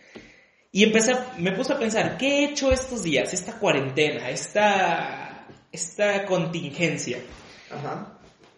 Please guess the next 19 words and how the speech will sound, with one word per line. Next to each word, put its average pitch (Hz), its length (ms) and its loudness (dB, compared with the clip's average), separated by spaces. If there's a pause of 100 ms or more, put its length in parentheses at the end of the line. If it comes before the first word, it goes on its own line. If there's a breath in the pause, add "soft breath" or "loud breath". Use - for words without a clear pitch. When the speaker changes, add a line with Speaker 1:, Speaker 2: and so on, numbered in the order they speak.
Speaker 1:
He 277 160 6
visto, 202 1000 0 (180)
he 196 120 4
consumido 160 680 4
Netflix, 135 520 -2
he 151 80 0
consumido 139 500 -4
YouTube, 143 580 0
he 139 120 2
jugado 135 420 2 (120)
Xbox, 127 460 -2
he 156 140 2
hecho 147 220 -2
tareas, 143 600 0
etcétera. - 560 -6
Y 160 100 -2
me 160 100 2
he 165 40 0
preguntado, 147 520 -2